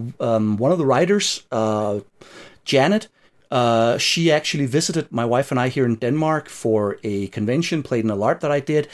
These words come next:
and so we got included, uh, as, uh, cameo characters in the vampire, uh, part of that book, uh, which was kind of fun. So, uh,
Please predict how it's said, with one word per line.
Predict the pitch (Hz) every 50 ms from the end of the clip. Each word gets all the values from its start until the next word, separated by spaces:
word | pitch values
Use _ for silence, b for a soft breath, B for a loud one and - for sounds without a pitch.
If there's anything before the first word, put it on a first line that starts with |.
| B B B B B _ _
and | - 131 131 127 127 123
so | - - - 143 139 131
we | 131 131 151 165 170 170
got | 170 - 151 135 135 139 - _
included, | - 127 120 127 - - - - 160 165 175 170 190 170 170 - _ _ _ _
uh, | 131 120 113 110 113 110 110 - - _
as, | 120 120 123 120 120 123 - - - - - -
uh, | 131 120 113 107 101 98 98 98 - b b b _
cameo | - 185 180 208 196 151 113
characters | 107 - - 113 98 98 95 - - 117 110 101 - B B B B B B _
in | 147 135 131 131
the | 127 120
vampire, | 107 135 135 147 175 170 - 120 107 98 98 98 101 - _ _ _ _ _ -
uh, | 113
part | - - - 135 117 120 120 - -
of | 101
that | 120 120 113 - _
book, | 156 143 - - - - b b b b b b b b _
uh, | - 120 113 110 110
which | 107 113 113 -
was | - 117
kind | - 127 117 117
of | 113
fun. | - 135 123 113 107 101 - _ _ _ _ _ _ _ _
So, | - - - - 123 107 104 110 110 110
uh, | 110 110 107 107 104